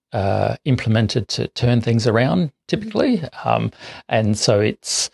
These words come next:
um, trying to make sure there's enough traction. So it's really coming back, uh, to that, those tangible activities which can be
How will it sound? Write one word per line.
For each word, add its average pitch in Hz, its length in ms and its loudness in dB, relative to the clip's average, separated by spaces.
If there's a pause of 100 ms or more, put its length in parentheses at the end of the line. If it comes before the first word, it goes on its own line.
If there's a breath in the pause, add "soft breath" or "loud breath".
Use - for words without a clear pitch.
(300 loud breath)
um, 113 260 -2
trying 101 300 0
to - 80 -4
make 107 200 0
sure 110 200 -2
there's 104 220 0
enough 101 200 0
traction. 107 680 -2 (240)
So - 340 -4
it's 110 160 -2
really 135 220 4
coming 104 260 0
back, - 460 -2 (160)
uh, 104 240 0
to - 140 -8
that, 107 240 0 (380 soft breath)
those 101 220 0
tangible 104 640 0
activities 101 580 0
which 107 240 -2
can 101 220 -2
be 98 340 2